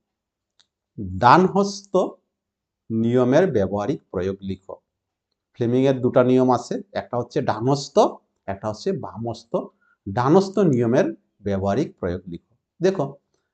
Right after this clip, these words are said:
ডায়নামো বা জেনারেটরে ফ্লেমিংয়ের ডানহস্ত নিয়ম প্রয়োগ করে তড়িৎ প্রবাহের অভিমুখ নির্ণয় করা যায়। এটাই হচ্ছে ফ্লেমিংয়ের ডানহস্ত নিয়মের ব্যবহারিক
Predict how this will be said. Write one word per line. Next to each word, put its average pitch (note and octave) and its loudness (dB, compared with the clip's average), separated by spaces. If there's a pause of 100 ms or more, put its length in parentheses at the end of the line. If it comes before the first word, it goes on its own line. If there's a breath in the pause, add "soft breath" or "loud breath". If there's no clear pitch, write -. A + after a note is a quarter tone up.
(140)
ডায়নামো C#3 4 (180)
বা A#2 8 (280)
জেনারেটরে B2+ 4 (400)
ফ্লেমিংয়ের B2 0 (140)
ডানহস্ত G#2+ -6
নিয়ম A2 0
প্রয়োগ F2+ -8 (160)
করে G#2 4 (680)
তড়িৎ G#3+ 2
প্রবাহের C3 2 (120)
অভিমুখ A2 -4
নির্ণয় F#2 -8
করা D#2+ -6 (160)
যায়। D#2+ -12 (920)
এটাই C3+ -6
হচ্ছে D3 -4 (100)
ফ্লেমিংয়ের G#2+ -4
ডানহস্ত G2+ -6
নিয়মের A#2 -2
ব্যবহারিক A#2+ -6